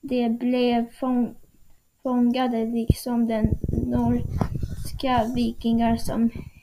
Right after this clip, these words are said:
välde. Jag nya det så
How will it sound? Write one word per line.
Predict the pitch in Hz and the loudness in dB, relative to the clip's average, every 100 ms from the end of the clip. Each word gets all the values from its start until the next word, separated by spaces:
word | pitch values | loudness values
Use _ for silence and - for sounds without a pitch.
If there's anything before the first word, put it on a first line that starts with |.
| - 254 | -8 -2
välde. | 254 240 220 208 226 233 240 247 - - - - - - _ | 0 2 0 -2 -4 -2 -2 -4 -12 -20 -20 -20 -20 -20 _
Jag | 254 254 262 277 277 247 - - | -6 -2 2 2 0 -6 -10 -6
nya | 233 254 277 254 262 269 233 - _ _ _ _ - - _ | 0 2 4 4 2 2 0 -4 _ _ _ _ -20 -20 _
det | 233 220 226 - | 0 0 0 -6
så | - 226 226 220 | -4 0 2 2